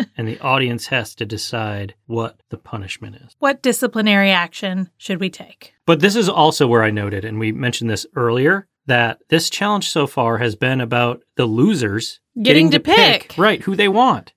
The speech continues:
Speaker 1: That shouldn't be how it is.
Speaker 2: I don't think that's gonna last. But I think maybe right now, they're just trying to keep people happy because
Speaker 1: Yeah.
Speaker 2: they hope that if they happen to be a loser one day,
Speaker 1: Right.
Speaker 2: that they get to pick who they wanna go against.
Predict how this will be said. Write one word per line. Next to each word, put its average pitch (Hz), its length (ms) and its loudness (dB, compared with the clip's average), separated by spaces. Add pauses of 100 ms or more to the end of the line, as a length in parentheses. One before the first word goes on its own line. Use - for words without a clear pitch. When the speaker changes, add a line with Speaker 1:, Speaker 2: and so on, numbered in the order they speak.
Speaker 1:
That 254 100 -2
shouldn't 254 220 0
be 135 80 2
how 120 160 -2
it 101 80 -6
is. 202 380 -2 (140)
Speaker 2:
I 311 120 2
don't 415 180 -4
think 359 140 -4
that's 294 180 2
gonna 233 240 -2
last. 165 720 0
But 254 120 4
I 285 120 6
think 381 300 -4
maybe 294 260 2
right 240 260 0
now, 226 500 0 (100)
they're 254 100 -2
just 330 240 -4
trying 311 220 -2
to 262 60 -6
keep 240 220 -10
people 226 280 -6
happy 247 600 0
because 220 240 -2
Speaker 1:
Yeah. 196 40 -4
Speaker 2:
they 208 140 0
hope 208 240 -6
that 208 140 -4
if 185 300 -8
they 202 320 -2
happen 233 380 0
to 233 80 -8
be 240 500 -4
a 262 100 0
loser 247 440 2
one 269 180 0
day, 262 480 0
Speaker 1:
Right. 104 380 -4
Speaker 2:
that 220 180 0
they 196 160 2
get 190 180 -6
to 196 80 -12
pick 190 220 -8
who - 120 -6
they 190 160 -2
wanna 190 200 -4
go 147 120 -14
against. - 600 -16